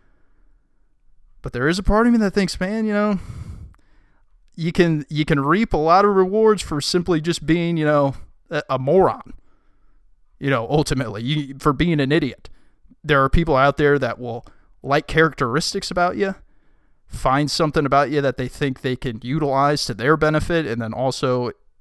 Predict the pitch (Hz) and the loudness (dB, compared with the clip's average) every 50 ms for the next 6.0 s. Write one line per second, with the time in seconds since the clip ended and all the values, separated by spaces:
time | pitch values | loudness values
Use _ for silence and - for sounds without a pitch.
0 | - _ _ _ - 135 127 123 147 - - 151 147 151 151 151 143 139 135 135 | -20 _ _ _ -18 -12 -8 -6 -4 -2 0 0 2 2 2 2 2 2 2 0
1 | 131 135 113 104 - - 151 151 170 175 160 - - 170 170 - - - - - | 0 -4 -6 -6 -2 -2 0 0 0 -4 -6 -6 -6 -6 -6 -4 -6 -8 -8 -12
2 | _ _ _ _ _ _ _ _ _ _ _ 143 139 139 123 147 143 - - 165 | _ _ _ _ _ _ _ _ _ _ _ -6 -6 -2 -2 -2 -2 0 2 2
3 | 165 160 143 127 110 - - 151 151 151 156 - - 135 - - 143 139 151 156 | 2 2 2 -2 -4 0 0 0 0 0 -2 -4 -4 -6 -2 0 -2 0 0 0
4 | 147 139 - 156 147 151 - - 135 127 - 139 127 - - 127 131 131 123 - | -2 -2 -2 -2 -4 -4 -4 -8 -10 -6 -6 -6 -6 -6 -12 -12 -12 -10 -8 -8
5 | - - 156 135 - - - 139 139 143 143 139 131 123 123 120 110 107 - - | -8 -8 -6 -8 -6 -4 -4 -2 -2 -2 -2 -4 -6 -6 -6 -6 -6 -6 -8 -12